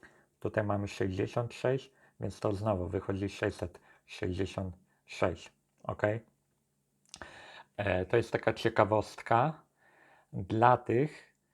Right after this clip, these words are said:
którzy, dla wszystkich właściwie, tak? To jest, to każdy powinien wiedzieć, aby przypadkiem nie przyjąć czegoś, co właśnie ma napis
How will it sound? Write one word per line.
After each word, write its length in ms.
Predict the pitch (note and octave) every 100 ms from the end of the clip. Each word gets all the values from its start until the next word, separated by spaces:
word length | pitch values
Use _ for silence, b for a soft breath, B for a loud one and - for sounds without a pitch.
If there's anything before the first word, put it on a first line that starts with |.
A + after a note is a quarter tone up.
| _ _ _ _
którzy, 1000 | - - - A#2 F#2+ - A2+ A2+ A2 G#2+ D#3 - _ _ _ _ _ _ _ _ _ _ _ _
dla 200 | C3 D#3+
wszystkich 580 | - - - - A2+ - -
właściwie, 460 | G#2+ - - F2
tak? 240 | F2 G#2+ A2 - _ _ _ _ _ _ _ _ _ _ _
To 100 | C3
jest, 340 | A#2+ - - _ _ _ _ _ _ _ _ _ _ _
to 480 | B2+ B2 A#2+ A#2 -
każdy 320 | - A2 G#2+
powinien 380 | G2+ F#2+ F#2+ F#2
wiedzieć, 400 | F#2 F2+ - - _ _ _ _ _ _ _ _ _ -
aby 260 | A2 G#2+
przypadkiem 600 | G#2 - G2+ G#2+ - A2
nie 100 | A2
przyjąć 680 | A2 - A#2+ G#2+ G#2 - - _ _ _ _
czegoś, 680 | - B2+ G#2 G2+ C3 - - _ _ _ _
co 280 | - A#2 A2+
właśnie 420 | G2+ G#2 - G2+
ma 180 | G2+ G2+
napis 560 | G2 G2 F#2+ F#2 -